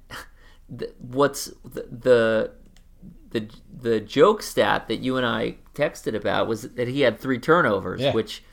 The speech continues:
Speaker 1: for him i-, is, it seems to be about a month's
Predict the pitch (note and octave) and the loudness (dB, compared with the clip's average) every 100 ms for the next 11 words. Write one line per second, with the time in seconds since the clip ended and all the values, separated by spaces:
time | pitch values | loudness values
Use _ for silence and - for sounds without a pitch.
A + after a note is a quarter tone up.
0 | - _ - C3 C3 D#3 E3 C3 B2+ - | -20 _ 6 6 8 4 4 2 -4 -12
1 | _ _ _ A2 - G#2+ A2+ A2 - - | _ _ _ -8 -6 -4 -4 -4 -8 -14
2 | - - - - - - C#3 - C3 C3 | -20 -18 -12 -12 -10 -6 -6 -4 0 2
3 | A#2 A#2 A#2 D3 F#3 - | 4 4 2 0 -4 -10